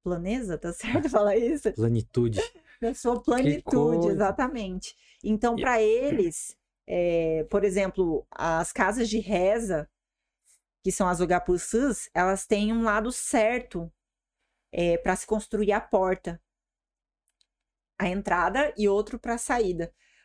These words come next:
Speaker 1: Porque a entrada vai ser sempre ao leste,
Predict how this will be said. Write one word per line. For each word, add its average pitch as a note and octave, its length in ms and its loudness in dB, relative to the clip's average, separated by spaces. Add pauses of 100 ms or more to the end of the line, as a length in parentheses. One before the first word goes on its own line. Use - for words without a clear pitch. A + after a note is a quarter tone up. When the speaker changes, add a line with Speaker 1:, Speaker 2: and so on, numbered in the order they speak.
(100)
Speaker 1:
Porque F#3+ 500 0
a F3+ 140 2
entrada F#3+ 460 0
vai F3+ 100 -2
ser G3+ 140 -8
sempre A3 680 -2
ao F#3 180 2
leste, F#3 600 0